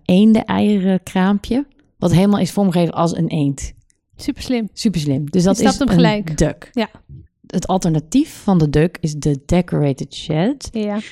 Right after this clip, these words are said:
Speaker 1: En dat is eigenlijk gewoon een vorm of een, een gebouw waar dingen zijn opgeplakt.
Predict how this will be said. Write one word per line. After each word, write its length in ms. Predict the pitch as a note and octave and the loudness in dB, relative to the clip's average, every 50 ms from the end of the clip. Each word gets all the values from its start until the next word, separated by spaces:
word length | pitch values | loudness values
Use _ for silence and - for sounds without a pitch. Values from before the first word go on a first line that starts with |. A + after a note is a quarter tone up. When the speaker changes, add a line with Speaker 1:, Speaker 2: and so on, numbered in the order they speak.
| - _ | -10 _
Speaker 1:
En 100 | F#3+ D3+ | -4 -2
dat 120 | D#3+ G3+ | -2 -2
is 60 | G#3 | -2
eigenlijk 320 | G#3+ - A3 - - - A3 | -2 -4 -4 -6 -4 -2 -2
gewoon 260 | G#3+ G#3 - - E3+ D#3+ | 0 0 -2 -2 -2 -2
een 100 | D3+ D3 | -2 -2
vorm 400 | D#3+ E3 F3 F#3 G3 G3+ G#3+ - | 0 0 2 2 2 2 0 0
of 160 | - D3+ D3 | -2 -6 -4
een, 180 | D#3 D#3 D#3 - | -2 -2 -2 0
een 140 | - D#3 C3+ | 0 -2 -2
gebouw 480 | - D3 C#3 D#3 D#3 E3+ F3+ F#3+ G3+ F#3+ - _ _ _ _ _ _ | -2 -2 -2 0 2 2 2 2 0 -2 -6 _ _ _ _ _ _
waar 180 | - F3 E3+ E3 | -2 -2 0 2
dingen 220 | F#3 G3 G3 F#3 | 2 2 2 2
zijn 140 | E3+ F3 E3+ | 2 2 0
opgeplakt. 680 | - - - - - - C3+ C#3+ - - - - - - | -2 -4 -4 -6 -4 -6 -8 -8 -8 -12 -14 -16 -16 -18